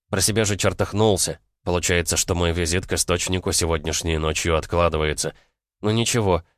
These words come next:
один день можно и потерпеть, и настроить себя на то, что постепенного вскрытия не будет. Я активирую все нити за один раз,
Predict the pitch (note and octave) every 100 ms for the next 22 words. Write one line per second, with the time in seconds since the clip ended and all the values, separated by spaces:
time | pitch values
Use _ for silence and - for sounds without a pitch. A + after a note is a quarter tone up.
0 | _ - G2 F#2 F2+ E2 G2+ F#2 F2 D#2+
1 | E2+ F2 F2 D#2+ G2+ G2 - - F#2 F#2+
2 | - A#2+ A#2 - G2+ G2+ F#2+ F2+ A2 -
3 | G2 F#2+ - F2 F2+ F2 E2+ E2 - F2
4 | E2+ E2+ E2 E2+ D#2+ F2+ D#2+ - _ _
5 | _ - A2 A2 - A2 A2+ G#2+ F#2+ A2
6 | G#2+ A2 G#2+ F2 F#2 F2 E2+ E2+ F2+ G#2+
7 | -